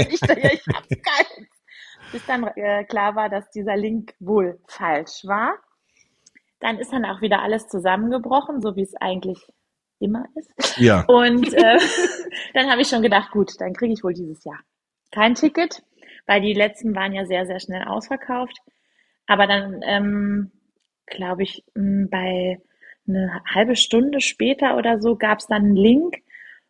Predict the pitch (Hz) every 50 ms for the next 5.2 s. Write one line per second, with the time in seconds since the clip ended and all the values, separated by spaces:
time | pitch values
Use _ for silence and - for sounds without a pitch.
0 | _ _ - 233 220 220 214 - 214 202 214 214 233 254 - 247 208 202 - 208
1 | 202 196 196 202 202 - 196 208 - 202 202 196 202 226 220 254 247 220 233 220
2 | 220 214 214 202 - - - - 190 202 196 196 190 190 190 190 - - 185 185
3 | 185 - - 196 190 - _ _ - - 196 196 190 - - 196 180 180 180 -
4 | - 220 226 226 233 220 196 214 214 214 214 208 202 196 190 - - 208 202 -
5 | - 214 196